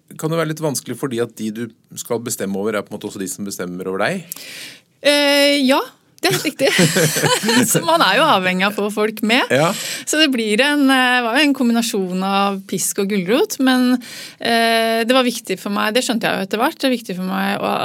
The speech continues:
Speaker 2: at de hadde tillit til at jeg var opptatt av deres ve og vel.
Speaker 1: Mm.
Speaker 2: Så at det jeg gjorde, de visste at det var liksom fundamentert i at jeg ville at de skulle være lønnsomme og tjene penger, og at kjeden skulle,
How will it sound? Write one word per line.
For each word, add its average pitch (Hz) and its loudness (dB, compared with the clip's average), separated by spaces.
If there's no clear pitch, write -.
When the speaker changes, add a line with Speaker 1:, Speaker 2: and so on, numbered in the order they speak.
Speaker 2:
at 190 -8
de 208 2
hadde 202 -2
tillit 165 -6
til 190 -4
at 190 -4
jeg 180 0
var 185 -4
opptatt - -16
av 196 -2
deres 185 -2
ve 180 0
og 202 -2
vel. 233 -2
Speaker 1:
Mm. 113 -6
Speaker 2:
Så 214 0
at 214 -6
det 190 0
jeg 190 0
gjorde, 170 -6
de 190 -2
visste 208 -4
at 190 -10
det 175 -6
var 185 -8
liksom 185 -8
fundamentert 180 -6
i 190 -4
at 175 -8
jeg 190 -4
ville 170 -2
at 185 -10
de 175 -8
skulle 185 -6
være 185 -4
lønnsomme 170 -8
og 175 -12
tjene 175 -6
penger, 160 -8
og 165 -10
at 170 -10
kjeden 160 -8
skulle, 175 -8